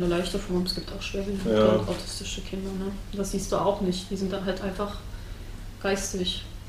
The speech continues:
Speaker 1: Kannst du, kannst du so viel Fruchtwasser abnehmen, wie du willst. Das wirst du nie sehen.
Speaker 2: Wir hoffen
Speaker 1: Oder
Speaker 2: mal, dass unser Kind gesund ist, unser,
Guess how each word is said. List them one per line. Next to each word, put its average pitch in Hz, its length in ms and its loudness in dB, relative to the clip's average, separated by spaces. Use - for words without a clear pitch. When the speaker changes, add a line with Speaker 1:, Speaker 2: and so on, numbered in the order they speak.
Speaker 1:
Kannst - 240 -6
du, 196 220 4
kannst 196 220 0
du 196 40 0
so 196 80 4
viel 202 200 -2
Fruchtwasser 202 500 -4
abnehmen, 208 340 -4
wie 208 60 0
du 202 140 6
willst. 208 280 2
Das - 120 -8
wirst 202 180 -6
du 208 60 -4
nie 202 160 2
sehen. 196 260 0
Speaker 2:
Wir 101 120 2
hoffen 104 160 10
Speaker 1:
Oder 123 80 8
Speaker 2:
mal, 123 180 12
dass 117 200 12
unser 117 240 8
Kind 139 300 10
gesund 123 380 12
ist, 127 160 6
unser, 98 440 8